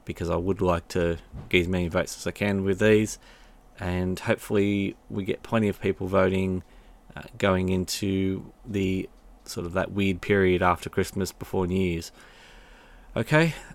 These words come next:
uh, so I'll put the link up and I'll have it on Twitter as well, uh, as well as in the link in the description for this episode.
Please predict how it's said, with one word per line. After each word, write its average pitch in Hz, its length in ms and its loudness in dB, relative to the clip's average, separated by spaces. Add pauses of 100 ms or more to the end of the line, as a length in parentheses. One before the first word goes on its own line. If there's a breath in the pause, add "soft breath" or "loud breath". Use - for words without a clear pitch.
uh, 104 340 6
so - 160 2
I'll 107 120 8
put - 160 2
the 120 60 4
link 120 260 6
up 113 340 4
and 98 320 0
I'll 95 120 -2
have 104 140 0
it 98 60 -2
on 92 140 0
Twitter 113 520 4 (140)
as 98 220 -10
well, 123 420 4 (420 loud breath)
uh, 92 160 -2
as 92 160 -4
well 98 200 2
as 95 100 0
in 92 80 0
the 90 80 0
link 92 300 0
in 90 340 -2
the - 80 -8
description 90 500 -8
for - 160 -4
this 87 360 -2
episode. 117 560 0